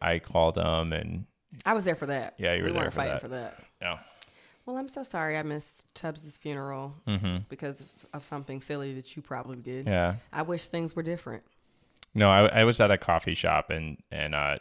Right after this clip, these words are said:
Speaker 1: my parents didn't really tell me, like, the specific time they were doing it. They just called me,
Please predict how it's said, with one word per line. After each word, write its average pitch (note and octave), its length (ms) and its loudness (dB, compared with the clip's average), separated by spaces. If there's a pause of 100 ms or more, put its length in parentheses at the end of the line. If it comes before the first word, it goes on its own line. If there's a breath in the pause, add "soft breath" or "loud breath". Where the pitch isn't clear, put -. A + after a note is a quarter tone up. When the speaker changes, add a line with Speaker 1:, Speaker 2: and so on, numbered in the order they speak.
(300)
Speaker 1:
my E2+ 160 -6
parents E2+ 300 -4
didn't D#2 220 -8
really D#2 240 -6
tell D2 200 -2
me, D2 140 -8
like, C2+ 160 -10
the D#2+ 100 -6
specific - 520 -8
time - 240 -8
they - 100 -8
were - 80 -8
doing A#1+ 300 -10
it. - 180 -14
They - 80 -12
just - 240 -10
called - 320 -6
me, - 160 -8